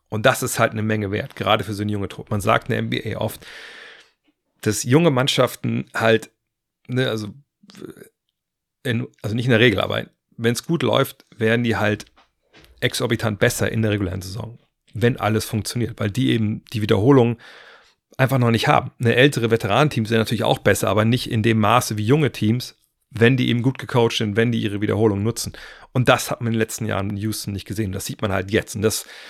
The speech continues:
kann ich nur jedem empfehlen, auch mal League Pass-mäßig da vorbei zu steppen, ähm, weil die einfach Spaß machen momentan. Richtig gute Truppe. Aber es gibt noch das andere Ende des Spektrums.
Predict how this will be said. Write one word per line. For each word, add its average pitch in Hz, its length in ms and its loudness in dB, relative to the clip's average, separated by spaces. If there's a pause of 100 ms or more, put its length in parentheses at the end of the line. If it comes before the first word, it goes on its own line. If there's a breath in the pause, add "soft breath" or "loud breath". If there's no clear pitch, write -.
(160 loud breath)
kann 135 140 0
ich 127 60 2
nur 123 100 4
jedem 123 220 4
empfehlen, 113 580 2
auch 107 180 -2
mal 107 260 2
League 113 300 -4
Pass-mäßig 104 500 0
da 101 140 0
vorbei 92 240 0
zu - 140 -10
steppen, - 440 -6 (500 loud breath)
ähm, 92 500 -8
weil 104 260 2
die 101 100 0
einfach - 400 -6
Spaß - 360 -8
machen - 300 -10
momentan. - 320 -16 (880)
Richtig 113 220 -2
gute 107 140 -6
Truppe. - 300 -14 (2000 soft breath)
Aber - 320 -6 (760)
es 107 120 -12
gibt - 160 -10
noch 110 80 0
das 104 220 -6
andere 113 300 0
Ende 110 200 0
des 107 100 -6
Spektrums. - 600 -6